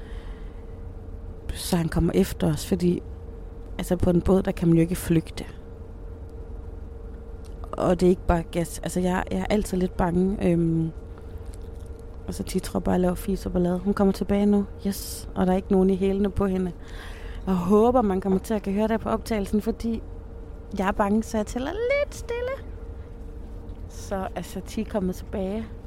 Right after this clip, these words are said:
Og som jeg sagde lige før, så har hun ikke nogen i hælene. Så nu taler, nu tør jeg at tale med mere åben stemme.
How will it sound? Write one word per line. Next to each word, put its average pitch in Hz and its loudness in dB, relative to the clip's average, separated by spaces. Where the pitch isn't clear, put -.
Og - -10
som 190 -6
jeg 185 -6
sagde 208 -4
lige 202 -2
før, 190 -2
så - -6
har 190 -2
hun 190 4
ikke 226 2
nogen 226 4
i 233 2
hælene. 202 -2
Så - 0
nu 214 6
taler, 220 2
nu 226 4
tør 240 0
jeg 233 4
at 226 -2
tale 220 0
med 214 4
mere 196 2
åben 202 4
stemme. 180 -2